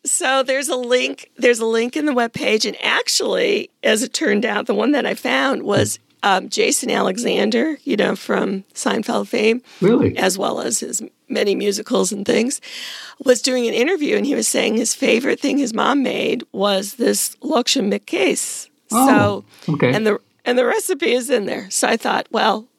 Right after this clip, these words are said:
Speaker 1: why not use Jason
Speaker 2: If
Speaker 1: Alexander's
Speaker 2: it's good enough for
Speaker 1: mother's
Speaker 2: Jason
Speaker 1: recipe?
Speaker 2: Alexander, then it's, yes,
Speaker 1: <clears throat>
Speaker 2: yes.
Speaker 1: That's what I'm thinking. So, um,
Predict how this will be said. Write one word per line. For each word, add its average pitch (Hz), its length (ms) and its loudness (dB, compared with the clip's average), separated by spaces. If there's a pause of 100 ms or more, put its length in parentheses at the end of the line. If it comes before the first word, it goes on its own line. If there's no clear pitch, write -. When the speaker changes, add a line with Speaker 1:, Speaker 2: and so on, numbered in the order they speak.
(140)
Speaker 1:
why 208 180 0
not 220 240 -2
use - 240 -2
Jason - 360 -2
Speaker 2:
If - 80 -2
Speaker 1:
Alexander's 117 460 2
Speaker 2:
it's 123 100 4
good 160 80 4
enough 120 220 4
for 139 80 2
Speaker 1:
mother's 120 120 2
Speaker 2:
Jason 123 320 4
Speaker 1:
recipe? 139 180 2
Speaker 2:
Alexander, 117 580 2
then 95 180 0
it's, 95 280 -2
yes, 107 220 -2
Speaker 1:
<clears throat> 330 340 0
Speaker 2:
yes. 165 160 -6 (1300)
Speaker 1:
That's 440 260 -2
what 571 120 2 (200)
I'm 605 80 -10
thinking. 320 500 0 (960)
So, 233 680 -2
um, 220 300 0